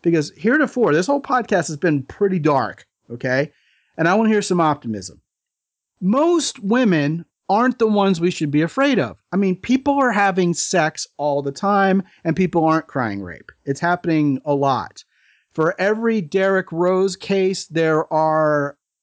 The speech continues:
N B A players having sex with a bevy of beauties fifty times a day, and no one's getting rape charges filed against them. What are the warning signs that this woman is trouble? I mean, isn't there a way of looking at this? Isn't there a way of framing this where we say, "All right, look,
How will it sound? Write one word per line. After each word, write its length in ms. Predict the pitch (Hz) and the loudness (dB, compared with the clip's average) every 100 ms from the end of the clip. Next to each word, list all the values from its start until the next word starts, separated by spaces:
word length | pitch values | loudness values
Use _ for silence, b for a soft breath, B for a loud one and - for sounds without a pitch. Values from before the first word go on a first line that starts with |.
| _ | _
N 200 | 170 202 | -4 0
B 140 | 226 220 | 0 0
A 120 | 208 | 0
players 500 | 208 185 185 180 180 | 0 0 2 0 0
having 380 | 170 175 175 180 | 0 0 0 -2
sex 400 | - 175 170 - | 0 -2 -2 -2
with 160 | 160 | -2
a 80 | 156 | -2
bevy 420 | 139 160 185 202 196 | 0 0 2 2 0
of 180 | 175 | 0
beauties 420 | 165 165 165 170 - | -2 0 2 0 0
fifty 300 | 185 185 185 | -2 -2 -2
times 340 | 175 165 160 | 0 0 -2
a 60 | 147 | -2
day, 340 | 143 135 139 | 0 0 0
and 140 | 139 | 0
no 100 | 147 | 0
one's 300 | 151 151 143 | 2 0 -2
getting 240 | 143 139 131 | -2 0 2
rape 220 | 139 143 | 2 0
charges 380 | - 117 104 95 | -2 -4 -6 -14
filed 280 | 104 98 87 | -14 -14 -16
against 340 | 80 76 - | -20 -18 -20
them. 140 | _ _ b b b b b | _ _ b b b b b
What 260 | 175 226 381 | -2 0 2
are 160 | 370 | 0
the 120 | 339 | 0
warning 580 | 247 175 190 220 240 226 | -2 -2 0 0 2 0
signs 640 | 202 175 151 147 147 151 - b b | 0 0 2 2 0 -2 -6 b b
that 300 | 175 160 160 160 | -2 0 -2 -6
this 400 | 147 190 208 175 | -4 -2 -2 -2
woman 400 | 170 165 160 151 | 0 2 2 2
is 140 | 143 | 0
trouble? 540 | - 269 285 180 113 - | -2 0 0 0 -4 -2
I 100 | 165 | 0
mean, 280 | 185 185 - | 2 0 -2
isn't 200 | 294 339 | 0 2
there 160 | 311 285 | 2 2
a 60 | |
way 380 | 190 147 156 165 | 0 0 0 2
of 120 | 165 | 2
looking 420 | 143 139 143 143 135 | 0 -2 0 -2 -2
at 160 | 131 | -6
this? 200 | 143 127 | -10 -10
Isn't 160 | 185 214 | -6 -2
there 140 | 214 | -2
a 60 | 175 | 0
way 180 | 160 147 | 0 0
of 100 | 139 | -2
framing 520 | - 139 143 143 127 | -2 0 2 2 0
this 240 | 120 123 | -2 -4
where 100 | 135 | -2
we 160 | 143 156 | 0 0
say, 280 | 160 147 139 | 0 0 0
"All 240 | 160 139 | 0 0
right, 220 | 123 117 | 0 -4
look, 400 | 120 117 98 - | -8 -10 -10 -14